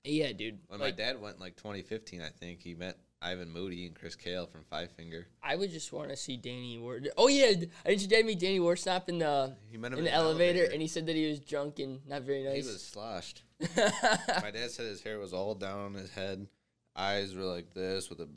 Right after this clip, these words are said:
Speaker 2: I don't know what he had, probably whiskey in his hand.
Speaker 1: <laughs>
Speaker 2: And he was just like, my dad was talking to him for a minute 'cause they were in an elevator. I was like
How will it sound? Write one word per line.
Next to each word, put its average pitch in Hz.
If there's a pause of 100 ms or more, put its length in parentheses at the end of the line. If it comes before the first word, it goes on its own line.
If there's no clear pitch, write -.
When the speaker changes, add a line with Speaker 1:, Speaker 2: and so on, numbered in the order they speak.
(600)
Speaker 2:
I 98
don't 92
know 90
what 85
he 78
had, 80
probably 82
whiskey 82
in 78
his 73
hand. 82
Speaker 1:
<laughs> -
Speaker 2:
And 214 (220)
he 101
was 101
just 92
like, 85 (200)
my 95
dad 90
was 82
talking 92
to 87
him 82
for -
a 82
minute 87
'cause 80
they 85
were 90
in 87
an 90
elevator. 92
I -
was 82
like 80